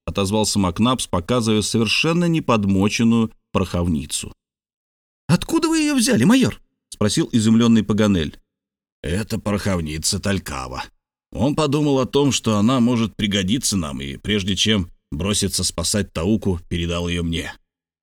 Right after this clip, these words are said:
«Как великодушен и отважен этот индеец!» —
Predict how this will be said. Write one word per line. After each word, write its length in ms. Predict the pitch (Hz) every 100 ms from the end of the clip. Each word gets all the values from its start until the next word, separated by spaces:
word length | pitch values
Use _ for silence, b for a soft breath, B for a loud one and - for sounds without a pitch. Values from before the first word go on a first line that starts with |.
| _ _ _ _ _ _ _
«Как 220 | 120 -
великодушен 760 | 113 113 110 104 123 135 113 107
и 20 |
отважен 500 | 92 98 135 98 92
этот 240 | 85 87
индеец!» — 580 | 104 104 113 90 -